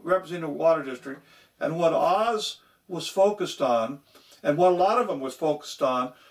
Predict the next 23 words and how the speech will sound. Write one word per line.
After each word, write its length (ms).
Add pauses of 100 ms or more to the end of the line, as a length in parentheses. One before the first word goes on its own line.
(260)
was 260
how 340
the 160
state 500
law 320
change 460 (220)
here 240
in 80
this, 180
in 160
these 180
two 140
bills 420 (340)
would 160
affect 480 (100)
wild, 680
some 220
provision 460
about 380 (220)
water 460
for 220
wildlife, 840
like 260